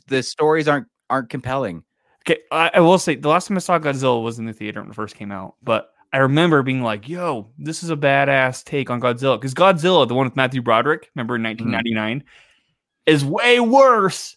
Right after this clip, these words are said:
Speaker 1: Oh,
Speaker 2: than
Speaker 1: well, of course.
Speaker 2: what they
Speaker 1: That's like,
Speaker 2: came up with.
Speaker 1: okay, you can't do that. You can't compare apples to that Godzilla.
Speaker 2: Why not?
Speaker 1: Because they're different. Like, in,
Speaker 2: Are
Speaker 1: in enormous
Speaker 2: How are they different,
Speaker 1: first
Speaker 2: dude?
Speaker 1: of all
Speaker 2: It's a di-, it's a giant
Speaker 1: Oh,
Speaker 2: dinosaur
Speaker 1: okay.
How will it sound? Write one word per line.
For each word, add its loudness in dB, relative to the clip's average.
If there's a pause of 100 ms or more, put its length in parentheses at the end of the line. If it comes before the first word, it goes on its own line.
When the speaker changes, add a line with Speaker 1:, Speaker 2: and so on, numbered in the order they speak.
(120)
Speaker 1:
Oh, 2
Speaker 2:
than 2
Speaker 1:
well, 0
of -6
course. 0
Speaker 2:
what 0
they 4
Speaker 1:
That's 0
like, 0
Speaker 2:
came 2
up 0
with. -4 (160)
Speaker 1:
okay, 0
you -12
can't -8
do -4
that. -4
You -8
can't -4
compare 0
apples 2
to 0 (140)
that 2
Godzilla. 0 (400)
Speaker 2:
Why -8
not? -6 (760)
Speaker 1:
Because -2
they're 0
different. -4 (1000)
Like, 2
in, -2
Speaker 2:
Are 0
Speaker 1:
in -4 (160)
enormous 0
Speaker 2:
How 6
are 6
they 6
different, 4
Speaker 1:
first 2
Speaker 2:
dude? 4
Speaker 1:
of 2
all 4
Speaker 2:
It's 0
a -12
di-, 2
it's -6
a -6
giant 2
Speaker 1:
Oh, 6
Speaker 2:
dinosaur 2
Speaker 1:
okay. -2